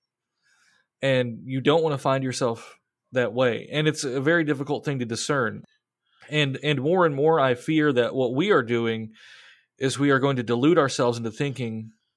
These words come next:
as a church, as a whole, that we're on the side of God because we hold to a certain set of propositions alone.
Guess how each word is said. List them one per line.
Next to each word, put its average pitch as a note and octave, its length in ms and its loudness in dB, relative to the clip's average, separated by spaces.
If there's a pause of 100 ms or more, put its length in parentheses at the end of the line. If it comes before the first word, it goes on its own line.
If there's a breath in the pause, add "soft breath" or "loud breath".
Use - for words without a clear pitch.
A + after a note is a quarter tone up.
(540)
as C3 120 0
a A2+ 80 -2
church, - 640 -2 (140)
as A#2 100 -6
a A#2 40 0
whole, A2+ 520 2 (300 soft breath)
that C3+ 60 -2
we're C#3+ 180 4
on C#3 80 2
the B2+ 80 -4
side B2+ 260 0
of G#2+ 100 -4
God A#2+ 300 2
because A#2 340 -2
we B2+ 100 -4
hold B2+ 340 -4
to A#2 200 -4
a A2 120 -2
certain A#2 520 -6
set B2+ 240 -2
of A2+ 100 -4
propositions A#2 640 -4
alone. A#2+ 440 -2